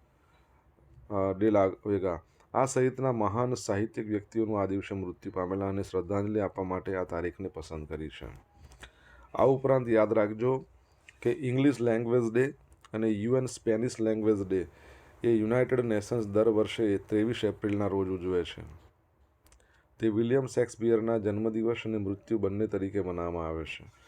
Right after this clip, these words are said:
અને વર્લ્ડ બુક અને કોપીરાઇટ ડે સાથે એકરૂપ છે. સ્પેનિશ ભાષા માટે દિવસની પસંદગી કરવામાં આવી છે કારણ કે તે દિવસ સ્પેનમાં હિસ્પેનિક દિવસ તરીકે મનાવવામાં આવે છે, જેનો અર્થ છે કે સ્પેનિશ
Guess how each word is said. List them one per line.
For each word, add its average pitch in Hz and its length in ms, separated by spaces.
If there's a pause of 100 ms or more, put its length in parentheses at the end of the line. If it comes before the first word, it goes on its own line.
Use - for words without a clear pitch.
(280)
અને 98 160
વર્લ્ડ 110 400
બુક 113 300
અને 101 160
કોપીરાઇટ 101 480
ડે 95 180
સાથે 98 320
એકરૂપ 92 500
છે. - 200 (1120)
સ્પેનિશ 123 480
ભાષા 120 300
માટે 117 320
દિવસની 110 440
પસંદગી 107 440
કરવામાં 95 420
આવી 98 140
છે 104 160
કારણ 98 280
કે 98 100
તે 104 220
દિવસ 101 280
સ્પેનમાં 95 880 (600)
હિસ્પેનિક 117 560
દિવસ 107 280
તરીકે 101 320
મનાવવામાં 98 440
આવે 101 80
છે, 110 120
જેનો 95 240
અર્થ 98 320
છે 101 160
કે 104 140
સ્પેનિશ 101 640